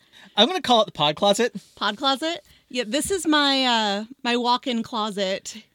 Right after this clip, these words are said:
Speaker 2: And yes, I am sitting next to the famed false wall that we think may have treasure or a dead body behind it.
Speaker 1: My money's still on drugs. So many drugs. And it's gonna be, like, seventies drugs, so it's not even good drugs.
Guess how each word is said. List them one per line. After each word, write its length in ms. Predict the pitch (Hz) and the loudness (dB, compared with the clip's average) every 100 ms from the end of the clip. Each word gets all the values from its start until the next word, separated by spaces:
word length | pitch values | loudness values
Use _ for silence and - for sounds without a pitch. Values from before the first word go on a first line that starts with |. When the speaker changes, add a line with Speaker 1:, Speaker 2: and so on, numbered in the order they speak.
| _ _ | _ _
Speaker 2:
And 540 | 226 226 220 220 220 214 | -4 -2 0 0 -2 -4
yes, 400 | 226 349 254 - | -2 2 2 0
I 160 | 240 269 | -2 -2
am 380 | 262 320 330 | -2 0 0
sitting 320 | 311 277 240 220 | 0 0 0 0
next 260 | 214 - - | -2 -4 -6
to 100 | 226 | -4
the 160 | 233 | -4
famed 600 | 226 320 311 311 302 302 - - - - - - - - _ - | -2 0 2 4 2 0 -4 -12 -10 -12 -10 -12 -12 -20 _ 0
false 540 | 254 262 269 - - _ - | 2 2 0 -4 -12 _ -8
wall 720 | 240 269 262 240 208 214 269 - _ | 0 4 4 2 0 -4 -6 -12 _
that 260 | 180 220 196 | -6 -4 -4
we 220 | 208 269 | -6 -8
think 560 | - 233 233 233 254 247 | -6 -4 -2 -2 -6 -10
may 240 | 208 214 | -6 -4
have 300 | 214 196 180 | -4 -4 -6
treasure 680 | - 381 381 285 302 311 311 - | -6 -2 0 0 -2 0 -2 0
or 340 | 233 233 220 | 0 0 -2
a 220 | 214 214 | -2 -2
dead 200 | 208 196 | -2 -4
body 260 | 202 196 185 | -2 -2 -2
behind 320 | 190 202 180 | -4 -6 -6
it. 240 | 175 147 - _ | -8 -8 -12 _
Speaker 1:
My 160 | 175 226 | 2 4
money's 300 | 269 262 240 | 4 2 0
still 240 | - 226 | 0 0
on 220 | 165 160 135 | 0 -2 -2
drugs. 440 | 131 98 - - | -6 -6 -10 -14
So 280 | - - 214 | -10 0 2
many 180 | 202 190 | 4 2
drugs. 360 | 156 107 110 - | -2 -6 -10 -4
And 120 | 175 | -2
it's 80 | 196 | 0
gonna 160 | 302 247 | -2 -2
be, 140 | 240 | 2
like, 200 | 185 - | 2 2
seventies 640 | - - 123 139 160 185 | -4 -6 -6 -6 -4 -4
drugs, 420 | 175 185 190 196 | 0 4 4 4
so 180 | - 160 | 0 -2
it's 180 | 135 - | -2 -2
not 180 | 156 294 | 0 0
even 360 | 233 139 104 101 | 0 -4 -6 -8
good 240 | 123 151 | -8 -8
drugs. 500 | - - - - | -16 -20 -14 -10